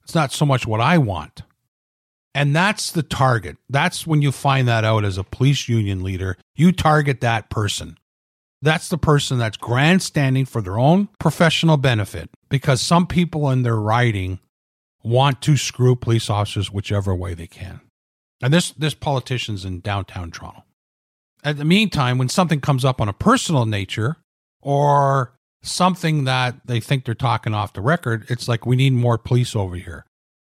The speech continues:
This politician has many of these needle exchange, and it's just, it's a disaster. "Okay, well, there's not enough police." My, you know, okay, well, you can't have it both ways. But you also, officially, you voted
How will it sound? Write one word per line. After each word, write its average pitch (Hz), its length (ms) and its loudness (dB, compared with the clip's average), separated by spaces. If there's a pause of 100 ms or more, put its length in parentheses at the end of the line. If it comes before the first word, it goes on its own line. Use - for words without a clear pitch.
(140)
This - 400 -6
politician 120 580 -4
has 98 280 -4
many 101 320 -4
of 95 120 -10
these 92 300 -10
needle 131 300 2
exchange, 101 580 -6 (260)
and 101 140 -8
it's 101 160 -10
just, - 280 -12
it's - 140 -12
a 107 40 -6
disaster. 90 680 -10 (640)
"Okay, 104 220 -4
well, 107 160 -4
there's 107 140 -4
not 120 160 2
enough 110 240 -2
police." 101 280 -4
My, 98 180 -6 (100)
you 110 100 -10
know, 101 60 -8
okay, 156 320 -2
well, 151 100 0
you 160 100 0
can't 180 220 2
have 160 140 4
it 127 100 -2
both 165 220 0
ways. 170 340 -4
But 151 160 -2
you 143 100 -8
also, 139 520 0
officially, - 480 -2
you 165 180 4
voted 151 480 4